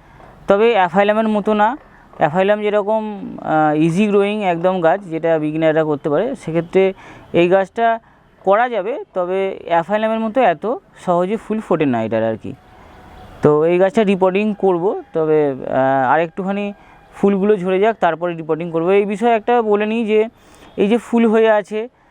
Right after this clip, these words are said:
তো বিদেশের অনেক ভিডিও দেখবেন যে বিদেশে ফুল হয়ে আছে, তা সত্ত্বেও ওরা রিপোর্টিং করছে বা ডিভাইড করছে।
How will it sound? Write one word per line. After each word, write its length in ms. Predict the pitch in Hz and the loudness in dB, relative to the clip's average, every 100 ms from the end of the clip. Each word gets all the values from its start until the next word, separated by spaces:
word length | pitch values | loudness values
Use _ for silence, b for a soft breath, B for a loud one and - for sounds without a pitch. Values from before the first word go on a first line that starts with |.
| b b b _ | b b b _
তো 320 | 190 196 190 | 2 2 0
বিদেশের 540 | 165 196 233 226 247 240 | -2 -2 0 2 0 0
অনেক 340 | 208 220 220 | -2 -4 -6
ভিডিও 280 | 185 190 214 | -4 -2 0
দেখবেন 480 | 208 208 202 240 220 | 0 0 -2 -2 0
যে 500 | 196 190 196 190 165 | 2 4 2 0 -2
বিদেশে 400 | 160 190 196 196 | -2 0 0 0
ফুল 280 | 202 - 208 | -4 -2 0
হয়ে 180 | 202 202 | 2 2
আছে, 180 | 190 202 | 2 0
তা 160 | 185 | -2
সত্ত্বেও 520 | 170 190 - 196 196 190 B B B | -2 -8 -4 -2 -2 -4 B B B
ওরা 160 | 180 196 | 2 2
রিপোর্টিং 440 | 190 175 180 202 | 0 -2 -2 -4
করছে 400 | 190 185 - 196 | -2 -2 -2 0
বা 120 | 185 | 0
ডিভাইড 360 | 170 170 185 175 | 0 0 0 0
করছে। 380 | 170 151 196 | -4 -4 -4